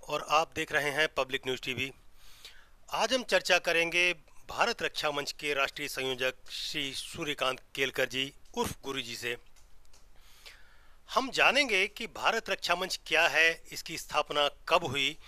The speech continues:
ये संगठन कैसे काम करता है और इनका उद्देश्य क्या है। आपके मन में भी बहुत सारे विचार होंगे किसी भी संगठन के बारे में जानने के,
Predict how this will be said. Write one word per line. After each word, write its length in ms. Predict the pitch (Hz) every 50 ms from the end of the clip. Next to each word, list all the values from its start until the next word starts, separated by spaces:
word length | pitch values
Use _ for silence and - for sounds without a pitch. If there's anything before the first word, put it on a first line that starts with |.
| - - - - - 262
ये 60 | 277
संगठन 500 | - - 185 196 196 - 190 202 208 214 - - -
कैसे 280 | - 202 220 - 262 254
काम 240 | - - 175 170 165 151
करता 360 | - 156 143 - - 156 151
है 220 | 135 151 156 160 160 - - -
और 420 | 175 165 170 170 170 165 170 170 - - - - - - 170
इनका 260 | 156 - - 147 147
उद्देश्य 720 | 151 - - - 196 175 - - 151 143 143 - - 170 - - -
क्या 140 | - 151 131
है। 220 | 117 123 127 127 123 - - - - - - - - - - - - - - - - - - - -
आपके 260 | 170 220 - - 285 262
मन 180 | 247 247 247
में 100 | 254 262
भी 80 | 262 247
बहुत 300 | 175 160 160 208 208 202
सारे 240 | - 190 180 180 180
विचार 320 | 170 165 - - 160 165 156
होंगे 280 | 143 151 156 160 160 160
किसी 300 | - - 147 - 170 165
भी 140 | 160 185 175
संगठन 400 | - 160 147 151 - 180 185 185
के 120 | - 180 151
बारे 220 | 147 143 143 147
में 120 | 143 147 143
जानने 360 | 139 127 131 131 139 156 147
के, 240 | - 127 131 139